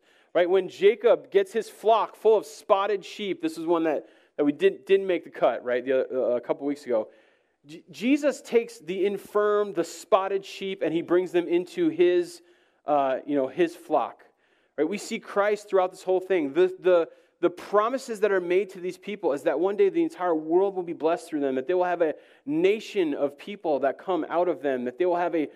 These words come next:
place to dwell. And yes, we see a, a s-, a small fulfillment in, in the, uh, Old Testament where we have the, the Jews become a very big nation, and they get a place to live,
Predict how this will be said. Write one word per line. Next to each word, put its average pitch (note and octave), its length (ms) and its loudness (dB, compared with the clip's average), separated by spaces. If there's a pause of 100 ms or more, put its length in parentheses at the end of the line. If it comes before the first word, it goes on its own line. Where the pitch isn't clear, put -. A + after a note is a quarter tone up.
(240)
place G#3+ 480 0 (240)
to F#3+ 220 -6
dwell. D#3+ 540 2
And D#3+ 180 -4
yes, F3+ 260 0
we F3+ 80 -12
see F#3 240 -4
a, D3 180 0 (320)
a D#3 60 2
s-, - 240 -6
a D3 40 -6
small G#3 460 0
fulfillment D#3 640 -4
in, C#3 320 -2
in C#3+ 160 -4
the, C3+ 340 -2
uh, A#2 120 -4
Old D#3+ 240 0
Testament D#3+ 400 -4
where B2 280 2 (300)
we C3+ 100 -4
have C3 240 -2
the, A#2+ 160 -2 (140)
the C#3 80 -2
Jews D#3+ 600 0
become E3+ 520 -4
a C#3 120 -6
very D3+ 260 -2
big D3 340 -4
nation, B2 460 -4
and C#3+ 120 -2
they D3+ 80 0
get F#3+ 240 2
a D#3 120 -6
place F#3 320 -2
to D#3 80 -2
live, D3+ 520 2